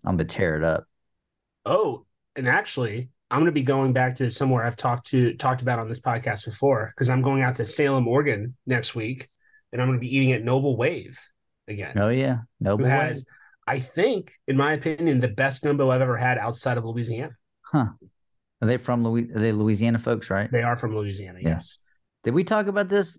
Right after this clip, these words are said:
Speaker 1: You tell me if I'm wrong. Uh, 'cause I had lunch with Feynman last week, and obviously we haven't recorded since then, right?
Speaker 2: No.
Speaker 1: Yeah, we had, uh, went to the Chimes,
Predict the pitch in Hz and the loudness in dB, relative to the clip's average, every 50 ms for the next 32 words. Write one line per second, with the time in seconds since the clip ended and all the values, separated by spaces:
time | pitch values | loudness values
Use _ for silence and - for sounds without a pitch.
0 | _ - 127 151 151 - 165 151 143 127 110 127 117 110 107 107 104 101 98 101 | _ -6 -4 -4 -2 0 0 0 2 0 0 0 0 0 0 0 0 0 -2 -4
1 | - _ _ _ _ _ _ _ _ _ _ _ _ _ _ _ - 110 101 98 | -8 _ _ _ _ _ _ _ _ _ _ _ _ _ _ _ -4 -2 0 0
2 | 101 - - - 117 135 147 175 190 147 120 117 123 135 143 - 123 98 85 - | 0 -2 0 0 0 2 2 0 0 0 0 0 0 0 0 -2 -4 -6 -4 -4
3 | - 82 76 80 - - - - 110 - _ _ _ _ - 90 92 90 87 - | -4 -4 -4 -4 -6 -10 -12 -14 -18 -20 _ _ _ _ -2 0 0 0 -2 -4
4 | - - 85 - - - _ _ _ - 104 101 107 120 123 113 - 123 117 117 | -6 -8 -8 -8 -10 -14 _ _ _ -2 0 2 2 2 0 -2 -2 0 0 2
5 | 123 117 107 95 87 82 - - 117 107 92 85 82 - - 113 107 - - - | 2 0 0 -2 -4 -6 -4 -2 -2 0 0 -2 -4 -4 -6 -6 -6 -6 -8 -12
6 | - - - 78 85 90 - - - _ _ _ _ _ _ _ - 117 120 104 | -12 -6 -2 -2 0 -2 -2 -4 -10 _ _ _ _ _ _ _ -8 -4 -4 -4
7 | 90 92 - _ _ _ _ _ _ _ _ _ _ - - 101 95 82 67 - | -4 -6 -12 _ _ _ _ _ _ _ _ _ _ -4 0 0 2 2 0 -4
8 | 98 - - 107 113 110 117 110 104 101 98 92 90 - - 98 92 90 87 90 | -6 -2 0 2 2 2 2 2 0 0 -2 -2 -4 -4 -2 0 0 0 0 0
9 | 95 113 120 117 113 95 98 82 - - 127 110 107 104 98 90 87 87 87 - | 2 0 0 0 -2 -4 -6 -6 -4 -2 -2 0 0 0 0 0 -2 -2 -4 -6
10 | - - - - - | -8 -12 -16 -18 -20